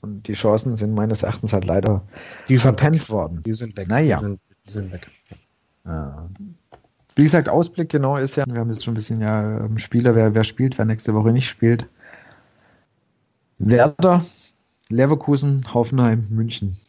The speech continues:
Speaker 1: Das sind noch unsere vier Gegner.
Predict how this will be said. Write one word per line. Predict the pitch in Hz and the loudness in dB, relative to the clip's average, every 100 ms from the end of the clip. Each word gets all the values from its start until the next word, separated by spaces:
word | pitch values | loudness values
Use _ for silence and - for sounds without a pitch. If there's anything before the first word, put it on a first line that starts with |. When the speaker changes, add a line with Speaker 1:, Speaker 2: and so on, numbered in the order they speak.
| _ | _
Speaker 1:
Das | 110 110 | -6 -2
sind | 120 | -2
noch | 117 | -2
unsere | 120 117 110 | -4 -4 -4
vier | - 113 110 117 - _ _ _ _ _ _ _ _ _ _ _ _ | 0 2 4 2 -2 _ _ _ _ _ _ _ _ _ _ _ _
Gegner. | - - 127 147 160 165 | -8 0 0 2 2 0